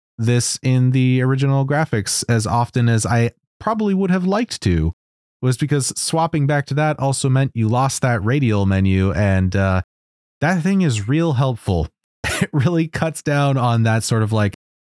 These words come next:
"Okay, I need to click, pick up down at the bottom, okay, then hover over the thing and say, 'I want to pick this up,' and then do that again." And then it, you know, and of course that was just how,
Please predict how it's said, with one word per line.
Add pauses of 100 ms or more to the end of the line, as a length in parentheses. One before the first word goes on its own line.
"Okay,
I
need
to
click, (600)
pick
up
down
at
the
bottom, (120)
okay,
then
hover
over
the
thing
and
say,
'I
want
to
pick
this
up,' (460)
and
then
do
that
again."
And
then (300)
it, (120)
you
know,
and
of
course
that
was
just (380)
how,